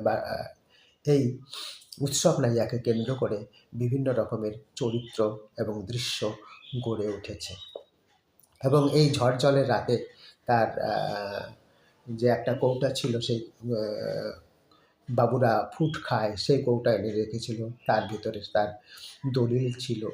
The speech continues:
সেগুলো হারিয়ে গেছে এবং এগুলো এখন তার ধীরে ধীরে মনে পড়ছে। তাহলে উৎসব নাইয়া আমরা জানি যে শেষ পর্যন্ত, শেষ পর্যন্ত পায়নি। তা চরিত্রগুলো যেহেতু আলোচনা করছি,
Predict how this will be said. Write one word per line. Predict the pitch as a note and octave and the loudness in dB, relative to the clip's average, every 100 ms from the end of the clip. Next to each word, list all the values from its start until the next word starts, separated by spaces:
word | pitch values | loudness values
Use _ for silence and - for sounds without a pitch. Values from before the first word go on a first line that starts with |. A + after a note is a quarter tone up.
| - | -10
সেগুলো | - A#2+ G#2+ G#2+ | -6 -4 -2 -2
হারিয়ে | F#2+ G2 A2 G#2+ | -4 -4 -4 -4
গেছে | G#2+ F#2+ - A#2+ - - - - - - _ - | -6 -8 -8 -8 -12 -20 -20 -20 -20 -20 _ -6
এবং | G#2+ G#2+ G#2 - _ - - | -2 -2 -4 -14 _ -20 -6
এগুলো | B2 A#2 A#2+ A2+ G#2 - - | -2 2 2 2 0 -4 -2
এখন | C3 - D3+ | 0 2 2
তার | D3 A#2 G2 | 2 0 -2
ধীরে | F#2 A2 G2+ | -6 -8 -8
ধীরে | G#2+ A2+ G#2+ - _ _ A#2 | -4 -4 -4 -10 _ _ -4
মনে | G#2 F#2+ F#2+ | -4 -2 -4
পড়ছে। | F#2+ - - - _ _ _ _ _ _ _ _ _ _ | -6 -6 -10 -12 _ _ _ _ _ _ _ _ _ _
তাহলে | - A#2 A#2+ - - | 4 4 4 2 -2
উৎসব | D#3+ - E3 D3+ | -2 2 2 4
নাইয়া | C#3+ C#3+ C#3 | 4 6 4
আমরা | B2+ - C3 B2+ | 2 -2 2 4
জানি | B2 B2+ C3 B2 | 6 4 4 2
যে | B2 | 2
শেষ | A#2 C#3+ - - - _ | 2 0 -2 -6 -12 _
পর্যন্ত, | C3 B2 B2 D3 C3+ B2 A2 A2 - _ _ | -4 -4 0 0 0 0 0 -2 -14 _ _
শেষ | - - - - | -4 -2 -2 -2
পর্যন্ত | - B2 B2+ C#3 B2+ B2+ A#2 - - | -2 -2 0 0 2 2 2 0 2
পায়নি। | A#2+ G2 G2+ F#2 | 2 2 -2 -6
তা | - | -2
চরিত্রগুলো | D3 D3 D3+ D#3 C#3+ | 0 0 2 4 4
যেহেতু | C#3 B2+ C3+ | 4 2 4
আলোচনা | C3 A#2 C3+ C3+ | 4 4 2 2
করছি, | C3 C3 - B2+ B2 | 2 -2 -2 -2 -4